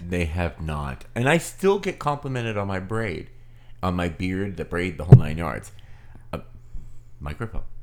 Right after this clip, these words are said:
Hi. Um, <laughs> but, yeah, no, I, that's one thing I'm looking forward to not wearing the mask for, is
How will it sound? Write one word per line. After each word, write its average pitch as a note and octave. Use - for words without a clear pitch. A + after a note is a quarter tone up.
Hi. F#2
Um, D2
<laughs> -
but, G2+
yeah, F#2
no, E2
I, F#2
that's A#2+
one B2
thing A2+
I'm G#2
looking F#2
forward F2
to -
not D#2
wearing F2
the D#2+
mask E2
for, F#2
is D#2+